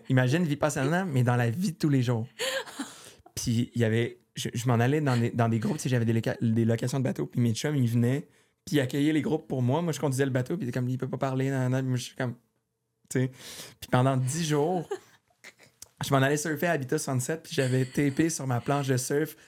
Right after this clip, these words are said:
Speaker 1: Je viens de me faire une opération, je ne peux pas parler, nan, nan, nan. » Quand je voyais du monde dans le line-up, je disais, « Hey, salut », j'étais comme, <laughs> Fait que c'était bizarre. Puis après dix jours, je voulais pas reparler. Ça, ça a pris du temps, là, quand j'étais, j'étais allé à l'hôpital,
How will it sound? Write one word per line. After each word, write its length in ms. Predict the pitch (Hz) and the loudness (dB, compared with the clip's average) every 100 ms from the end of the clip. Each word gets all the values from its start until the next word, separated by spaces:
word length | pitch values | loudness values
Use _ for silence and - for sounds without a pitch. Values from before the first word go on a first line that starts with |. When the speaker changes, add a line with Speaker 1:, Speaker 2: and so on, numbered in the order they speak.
| _ | _
Speaker 1:
Je 140 | - 151 | -4 0
viens 160 | 147 151 | 0 0
de 60 | |
me 80 | 139 | 0
faire 140 | 143 | 0
une 100 | 139 | 0
opération, 480 | 131 135 123 117 147 | 0 0 -2 -2 -2
je 80 | 139 | -2
ne 60 | 131 | -2
peux 100 | 123 | 0
pas 100 | 135 | -2
parler, 320 | 127 123 127 | -2 -2 0
nan, 120 | 135 120 | 0 0
nan, 80 | 120 | 2
nan. » 180 | 127 139 - _ - | 0 -2 -12 _ -2
Quand 120 | 147 | -2
je 40 | 139 | 0
voyais 200 | 143 143 | 0 0
du 100 | 139 | 0
monde 160 | 156 | 0
dans 80 | 160 | 2
le 60 | 131 | 0
line-up, 180 | 135 175 | 0 -2
je 40 | |
disais, « 200 | 156 285 - | -6 -6 -2
Hey, 160 | 262 | 0
salut », 220 | 214 214 240 | 2 4 2
j'étais 120 | 180 143 | 4 0
comme, 120 | 127 - _ _ _ | -2 -8 _ _ _
<laughs> 80 | 359 - - - - - 381 349 320 - | -6 -4 -2 -4 -6 -8 -8 -8 -10 -2
Fait 80 | 135 | -2
que 40 | |
c'était 160 | - 135 | 0 0
bizarre. 460 | 127 135 196 220 - | 0 0 -2 -6 -4
Puis 120 | - - | -4 0
après 300 | 139 135 156 | -2 0 -2
dix 300 | 139 143 139 | -2 -8 -4
jours, 400 | 147 180 233 - - | -2 -2 -4 -10 -8
je 140 | 120 | -6
voulais 240 | 127 113 107 | 0 2 0
pas 380 | _ - 190 | _ 0 0
reparler. 520 | 151 120 120 110 113 110 _ _ _ _ _ _ _ _ _ - | 2 -2 -4 -4 -4 -6 _ _ _ _ _ _ _ _ _ -8
Ça, 320 | - 117 123 | 0 0 0
ça 160 | 131 | -2
a 60 | 117 | -4
pris 180 | - 165 | -4 -4
du 120 | 135 | -4
temps, 160 | - 180 | -2 0
là, 100 | 185 | 0
quand 240 | - 131 | 0 0
j'étais, 240 | 123 131 - | 0 -2 -2
j'étais 120 | - | -2
allé 80 | 123 | 0
à 80 | 131 | 0
l'hôpital, 460 | 131 - 139 147 | -2 -2 -2 -2